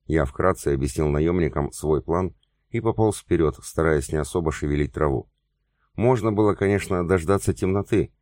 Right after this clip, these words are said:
но это как минимум минус два-три часа, за которые бандиты могли скормить Затону мамашу Васе, что шло вразрез с данным мною словом. У травы зоны есть интересная особенность. В основном она хилая, серая, невысокая –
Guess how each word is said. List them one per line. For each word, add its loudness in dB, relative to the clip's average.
но 0
это 0
как -2
минимум 0
минус 0
два-три -2
часа, -4
за -2
которые 2
бандиты 0
могли 0
скормить -2
Затону 0
мамашу -2
Васе, -2
что -4
шло -2
вразрез 0
с -8
данным 2
мною 0
словом. -4
У -6
травы 2
зоны 2
есть 0
интересная 0
особенность. -4
В -2
основном 0
она 2
хилая, 0
серая, 0
невысокая – -2